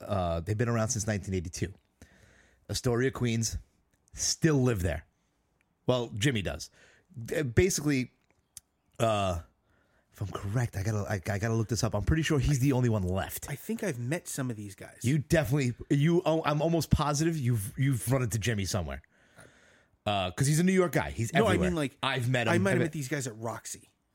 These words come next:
Speaker 1: They used to practice at Roxy.
Speaker 2: So I probably ran
Speaker 1: Murphy's
Speaker 2: into
Speaker 1: Law
Speaker 2: these
Speaker 1: has
Speaker 2: guys.
Speaker 1: practiced at Roxy.
Speaker 2: Mike's gonna yell at me that I don't remember these guys'
Speaker 1: Right.
Speaker 2: faces.
Speaker 1: So, uh,
Speaker 2: My memory's shot. You
Speaker 1: they
Speaker 2: know that.
Speaker 1: are a hardcore band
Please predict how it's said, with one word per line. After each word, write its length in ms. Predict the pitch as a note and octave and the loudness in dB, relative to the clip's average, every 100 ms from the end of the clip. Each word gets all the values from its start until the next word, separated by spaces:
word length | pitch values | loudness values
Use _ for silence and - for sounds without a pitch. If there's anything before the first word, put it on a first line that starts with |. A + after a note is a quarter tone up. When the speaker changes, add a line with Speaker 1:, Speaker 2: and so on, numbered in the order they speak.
| _ _ - | _ _ 0
Speaker 1:
They 60 | C3+ | 4
used 220 | D3 - | 4 4
to 80 | D#3 | 4
practice 420 | D#3 D3 A#2 C#3 | 4 2 -2 -4
at 60 | |
Roxy. 380 | A#2 F#2+ - D#2 | -2 -4 -4 -8
Speaker 2:
So 160 | - E3 | -2 0
I 100 | F3 | 0
probably 300 | - G#3 F#3+ | 0 0 2
ran 100 | D3+ | 2
Speaker 1:
Murphy's 200 | F3 D#3 | 4 4
Speaker 2:
into 80 | D3+ | 4
Speaker 1:
Law 60 | C#3 | 4
Speaker 2:
these 80 | D3 | 2
Speaker 1:
has 20 | |
Speaker 2:
guys. 60 | C3+ | 0
Speaker 1:
practiced 260 | A2+ G#2 A#2+ | -2 -2 -2
at 80 | |
Roxy. 380 | G2+ F2 - E2+ D#3 | -2 -4 -6 -8 -4
Speaker 2:
Mike's 340 | D3+ G3 - | -2 -2 -2
gonna 120 | G#3+ | -2
yell 220 | D3+ D3 | 0 0
at 60 | D3 | 0
me 120 | B2+ | -4
that 160 | A2+ A#2+ | -2 0
I 120 | A#2+ | 0
don't 200 | A#2 C#3 | -2 -4
remember 280 | C3 B2+ B2+ | -2 -2 -2
these 160 | A#2+ A#2+ | -6 -6
guys' 200 | A#2 - | -6 0
Speaker 1:
Right. 120 | B2+ | 2
Speaker 2:
faces. 420 | F2+ - A#2+ A2+ - _ - - _ _ - - - _ | 2 -4 -8 -10 -16 _ -20 -20 _ _ -20 -20 -20 _
Speaker 1:
So, 540 | - - D3 B2+ A2+ - _ _ _ _ _ _ _ | -4 0 2 2 0 -4 _ _ _ _ _ _ _
uh, 280 | B2 A#2+ A#2 | 0 2 4
Speaker 2:
My 80 | D#3+ | 4
memory's 300 | E3 C#3+ C3 | 4 2 -2
shot. 260 | - A#2 G#2 | -2 -6 -6
You 140 | B2 D3+ | 0 2
Speaker 1:
they 200 | C#3+ F#3+ | 4 4
Speaker 2:
know 60 | G3 | 4
that. 60 | |
Speaker 1:
are 160 | E3+ C#3+ | 2 2
a 280 | C3 B2 A#2 | 2 2 0
hardcore 640 | - C3 C#3+ - C3 A#2+ | 0 0 0 0 0 0
band 460 | G2+ F2 E2 A#2+ | 0 -2 -2 -6